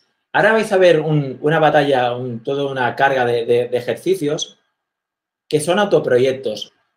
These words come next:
No son proyectos comerciales, son proyectos personales.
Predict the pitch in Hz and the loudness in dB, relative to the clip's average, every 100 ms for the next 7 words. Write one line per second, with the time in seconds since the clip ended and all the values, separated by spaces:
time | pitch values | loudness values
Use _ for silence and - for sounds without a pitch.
0 | _ _ _ 156 170 190 160 151 131 139 | _ _ _ -6 -4 0 0 0 -4 -4
1 | 127 120 127 113 110 - 185 170 165 185 | -6 -2 -2 0 -2 -4 -2 0 0 -2
2 | - 147 - 127 127 110 - - | -2 -6 -4 -4 -4 -4 -8 -20